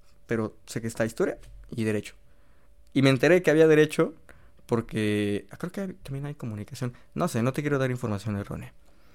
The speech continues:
pero los, las, las chicas y chicos de, de derecho son fáciles de identificar. Son muy fáciles, porque ya cuando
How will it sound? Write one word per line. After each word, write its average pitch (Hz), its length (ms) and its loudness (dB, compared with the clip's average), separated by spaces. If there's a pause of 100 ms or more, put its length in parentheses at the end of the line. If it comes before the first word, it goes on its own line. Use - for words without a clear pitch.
(380)
pero 110 600 4
los, 101 440 0
las, 110 200 -2 (640)
las - 180 -8
chicas 131 240 -4
y 113 60 -8
chicos 127 280 -6
de, 104 360 -4 (160)
de 104 80 -8
derecho 101 340 -2
son 135 240 -6
fáciles 120 400 -6
de 104 60 -8
identificar. 101 520 -10 (680)
Son 120 240 -2
muy 120 100 0
fáciles, 107 340 -4
porque - 260 -4
ya 120 260 0
cuando 127 420 -2